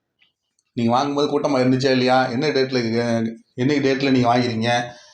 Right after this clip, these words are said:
அப்ப எவ்வளவு டிக்கெட் பேலன்ஸ் இருந்ததுன்னு தகவல் தெரிவிச்சா நல்லா, நல்லா இருக்கும்னு சொல்லியிருந்தேன். நிறைய பேர் கமெண்ட் பண்ணியிருக்காங்க. நண்பர்கள் அனைவருக்கும் என்னுடைய நன்றிகள். எல்லாருமே பார்த்தீங்கன்னா, "இத்தனாம் தேதி டோக்கன் வாங்கியிருக்கேன், இத்தனை மணிக்கு வாங்கியிருக்கேன், இவ்வளவு டிக்கெட் பேலன்ஸ் இருக்குங்கிற" மாதிரி தகவல் நிறைய பேர் கொடுத்துருக்காங்க.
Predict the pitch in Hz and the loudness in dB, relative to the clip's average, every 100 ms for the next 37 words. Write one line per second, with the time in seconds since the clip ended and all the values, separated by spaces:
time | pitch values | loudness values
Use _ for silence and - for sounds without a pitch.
0 | _ _ _ 123 123 139 160 175 147 135 | _ _ _ -4 0 2 2 0 0 0
1 | 123 135 143 139 123 123 120 127 127 120 | 2 2 2 0 -2 -2 0 0 0 -2
2 | 117 123 113 117 113 113 117 127 123 117 | -2 0 2 2 2 0 0 2 0 -2
3 | 113 110 107 113 - _ _ _ _ - | -2 -2 -2 -4 -6 _ _ _ _ -6
4 | 104 135 165 156 143 123 117 107 104 104 | -2 2 2 2 0 -2 -2 -4 -4 -4
5 | 107 - - _ - 117 131 120 113 120 | -4 -8 -20 _ -2 0 2 2 2 2
6 | 120 127 151 147 - 113 110 123 127 113 | 2 2 0 -2 -6 -2 2 2 2 0
7 | 123 120 127 127 - - - _ 110 127 | 0 2 0 -2 -14 -20 -20 _ 0 2
8 | 143 147 139 131 135 139 127 135 127 131 | 4 2 0 0 0 0 0 0 0 2
9 | 131 131 127 120 120 120 135 123 123 120 | 0 0 0 0 0 0 0 0 0 2
10 | 127 120 120 113 123 147 123 113 113 131 | 2 2 2 0 0 0 0 0 0 -2
11 | 120 120 120 113 117 117 120 131 127 120 | 0 0 0 -4 -6 -4 -2 0 2 0
12 | 107 123 139 131 107 131 127 120 107 113 | 0 0 0 0 -2 -2 -2 -4 -6 -4
13 | 107 | -2